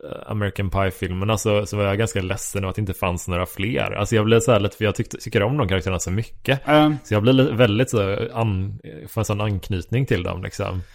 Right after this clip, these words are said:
Speaker 2: Jo, men där verkar det så himla kul att gå i skolan, liksom. De
Speaker 1: Ja.
Speaker 2: har ju, de har ju, alltså, som man säger, Delta-gänget, eh, Animal House och så här,
Speaker 1: Mm.
Speaker 2: så är det ju så här, "Fan vad det verkar röjigt, det här
Speaker 1: Ja.
Speaker 2: studentlivet", liksom.
Speaker 1: Ja.
Speaker 2: Sen, eh, de gånger jag har testat, eh,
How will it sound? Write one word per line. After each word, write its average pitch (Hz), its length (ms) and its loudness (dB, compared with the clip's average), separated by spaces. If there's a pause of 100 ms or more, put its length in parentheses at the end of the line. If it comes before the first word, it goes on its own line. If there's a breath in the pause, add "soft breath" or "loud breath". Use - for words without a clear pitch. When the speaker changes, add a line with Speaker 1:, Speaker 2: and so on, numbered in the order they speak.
(160 soft breath)
Speaker 2:
Jo, 160 120 4
men 170 140 2
där 160 220 6
verkar 143 280 0
det 180 60 0
så 196 120 0
himla 180 180 2
kul 139 600 2
att 185 100 2
gå 160 160 6
i 123 60 2
skolan, 131 640 2
liksom. - 380 -6
De 147 140 6
Speaker 1:
Ja. 135 100 8 (160)
Speaker 2:
har 131 160 8
ju, 139 100 2
de 143 160 4
har 139 200 6
ju, 135 100 4
alltså, 135 240 0
som 135 140 2
man 135 120 6
säger, 127 260 6
Delta-gänget, 120 1080 2 (180)
eh, 117 340 -2
Animal 123 400 4 (260)
House 120 200 -2
och - 40 -4
så 156 120 2
här, 131 60 8
Speaker 1:
Mm. 123 100 6
Speaker 2:
så 104 160 2
är 120 140 4
det 120 60 0
ju 117 60 0
så 123 120 -4
här, 117 100 0 (220)
"Fan 131 300 -4
vad 147 140 2
det 131 280 4
verkar 135 300 0
röjigt, 139 600 0
det 156 60 -4
här 135 220 2 (120)
Speaker 1:
Ja. 101 280 6
Speaker 2:
studentlivet", 127 1000 2
liksom. 95 320 2
Speaker 1:
Ja. 95 60 0 (400 loud breath)
Speaker 2:
Sen, 131 360 4
eh, 131 320 4
de 131 220 2
gånger 147 240 6
jag 127 60 6
har 127 80 6
testat, - 840 -4
eh, 127 320 2